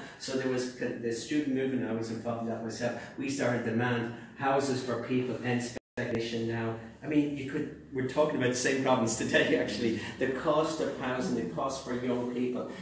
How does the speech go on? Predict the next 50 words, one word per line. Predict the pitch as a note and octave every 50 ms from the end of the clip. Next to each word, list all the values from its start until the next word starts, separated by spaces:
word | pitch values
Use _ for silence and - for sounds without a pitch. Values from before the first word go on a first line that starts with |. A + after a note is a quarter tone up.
| - -
You | C#3 C#3+ C#3+
were | C#3+ C#3 C#3 D#3
literally, | E3+ F3+ F#3 - - C3 C3 B2 B2 B2+ - - - - - - - -
and | B2+ B2+ C3
it | C#3
was | D#3 D3+ E3+
understandable, | E3+ D#3+ D3+ - - D3+ D3 D3 D3+ D3 C#3 C#3+ B2+
the | - -
person | - D3+ C#3+ C#3+ - C#3 C3 C3
that | A#2+ A#2+ -
built | C#3 C3+ C3+
the | B2+ B2+
house | B2+ C3+ B2+ C3 C3+ C3+ C3+ - - - - - - - -
needed | C#3 C3+ C3 B2 B2 A#2
to | A#2
pay | - - B2+ C3 C3 C3
for | - B2+
it, | A#2+ -
so | - B2 A#2+
the, | - A#2+ A#2 - -
the, | A#2 A#2 A2+ - -
the | - -
garage | - B2+ C3 C3 B2+ B2 - - - - - - - - - - - - -
was | B2+ B2 - -
no | C3 B2+
longer | B2 B2 B2 B2 B2 A#2+ A#2 A2
a | A2
garage, | - B2+ B2 A#2 G#2+ - A2+
it | A2+
was | G#2+ - -
turned | A#2 A2+ - - B2
into | A#2+ A#2 - A2+ A2+ A2
a |
flat, | A2 - - - - - - - A#2
you | A#2+
know. | B2 C3 C3 - - - - - -
The | C3 B2+
shed | B2+ - - D3 C#3+ C#3+ C#3 B2+
was | A#2+ - B2
no | A#2+ A#2+
longer | B2 B2+ B2+ - - G#2+ G#2+
a |
shed, | - - - - B2+ A#2 A2
it | A2+ A2+
was | A2+ - -
turned | - B2 A#2 - A#2+
into | A#2+ A2+ - - - - -
a | -
flat. | - - - - - - A#2
So | - - B2